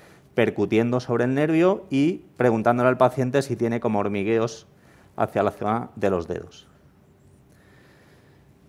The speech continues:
Siguiendo sistemáticamente hacia la parte lateral del tobillo, fuente de numerosas, de numerosas patologías ligamentosas, haremos el denominado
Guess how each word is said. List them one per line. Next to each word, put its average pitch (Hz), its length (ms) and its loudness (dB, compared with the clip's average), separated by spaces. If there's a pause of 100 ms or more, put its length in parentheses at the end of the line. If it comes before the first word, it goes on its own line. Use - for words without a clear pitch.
(760)
Siguiendo 131 680 4
sistemáticamente 120 840 0
hacia 104 160 -2
la 98 120 0
parte 104 240 2
lateral 110 380 4
del 120 140 2
tobillo, 180 580 2 (960)
fuente 131 420 4
de 117 100 4
numerosas, 110 880 2
de 104 100 -2
numerosas 104 560 0
patologías 104 840 0 (260)
ligamentosas, 143 1000 0 (560)
haremos 135 580 4 (120)
el 127 220 4
denominado 123 720 2